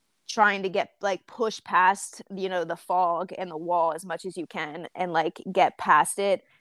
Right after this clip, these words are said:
and, like, just doing the thing, just doing anything other than sitting and sulking about it. So I'm working on it. Um, I have my days. I think it's also knowing that it's okay to not be okay and it's okay to have a bad day and not to judge yourself and criticize yourself for that. Like, if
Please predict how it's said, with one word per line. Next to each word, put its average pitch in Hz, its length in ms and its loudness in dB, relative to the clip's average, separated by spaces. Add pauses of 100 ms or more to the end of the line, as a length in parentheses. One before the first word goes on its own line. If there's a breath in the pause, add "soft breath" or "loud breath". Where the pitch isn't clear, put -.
(100)
and, 185 140 -4
like, 180 160 0
just 190 240 -8
doing 190 280 0
the 175 100 -4
thing, 175 320 -6
just 190 180 -6
doing 196 260 -2
anything 170 500 -4
other 170 220 4
than 165 160 -2
sitting 175 380 -4
and 165 100 -10
sulking 151 360 -2
about 135 260 2
it. 131 180 -6
So 170 360 0 (600 soft breath)
I'm 247 140 6
working 233 340 2
on 233 160 0
it. 233 280 -2
Um, 196 260 -6
I 180 80 -2
have 202 220 2
my 190 160 -6
days. 185 520 -6
I 202 100 -2
think 196 200 -12
it's 196 140 -12
also 175 640 -6
knowing 185 400 -6
that 175 120 -4
it's 175 140 -8
okay 185 440 -6
to 180 100 -18
not 156 220 -4
be 170 160 -4
okay 190 440 -2
and 165 80 -8
it's 175 140 -14
okay 175 340 0
to 180 80 -2
have 170 220 2
a 165 60 0
bad 156 260 2
day 170 400 0
and 180 100 -10
not 175 200 -2
to 190 100 -8
judge 175 260 -4
yourself 170 400 -4
and 147 80 -10
criticize 147 520 -2
yourself 147 340 -6
for 156 160 -8
that. 143 240 2
Like, 175 160 -2
if 160 220 -2